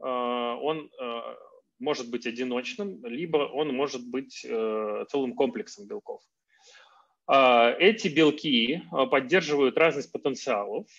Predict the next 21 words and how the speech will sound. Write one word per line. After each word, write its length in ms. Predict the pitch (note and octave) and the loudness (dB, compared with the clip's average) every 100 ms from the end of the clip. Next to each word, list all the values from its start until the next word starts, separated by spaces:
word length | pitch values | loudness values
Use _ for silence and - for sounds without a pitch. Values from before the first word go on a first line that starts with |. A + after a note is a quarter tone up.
| - | -4
а, 220 | C#3+ C3+ | -2 0
которая 340 | C#3 D#3 A3 | 0 2 2
существует 560 | - C#3+ C3+ - F#3 E3+ | 0 -6 -8 -2 -2 -2
между 320 | C#3+ B2 B2 | -4 -4 -4
внешней 540 | A#2+ E3+ A#3 - E3 D3 | -4 -2 -2 -2 -8 -10
и 360 | - E3+ F3+ | -10 -8 -4
внутренней 520 | B2 D3+ E3 C3 A2+ G#2+ | -2 -2 -4 -4 -6 -6
сторонами 480 | - A#2+ D3 C#3 | -4 -2 -2 -4
клеточной 480 | A#2+ B2 B2 - A#2+ | -2 -6 -6 -12 -10
мембраны 600 | A2+ A#2+ C3 F#3+ A#3+ G3 | -8 -6 0 2 2 -2
и, 480 | C3 - E3 F#3 F#3 | -6 -10 -8 -4 -2
э, 500 | E3 B2+ A#2 A2+ A2+ A2 | 0 0 2 0 -2 -2
всех 240 | - D3 | 0 0
живых 280 | - A#2 - | -2 -6 -4
клеток. 360 | B2 A2+ - - _ _ _ _ _ - _ _ _ | -2 -2 -2 -16 _ _ _ _ _ -20 _ _ _
Относятся 580 | A#2+ A#2 G#3+ A#3+ - G3+ | -4 2 2 2 -2 0
эти 180 | F#3+ D3+ | 0 0
белки 560 | C3+ C#3 - G3 G3+ _ | -2 -2 -2 -6 -6 _
к 260 | D3+ D#3+ C3+ | 4 4 4
транспортным 600 | - C3 B2+ - _ G2+ | 2 0 0 -14 _ -16
белкам. 360 | G2+ G2+ - | -12 -12 -12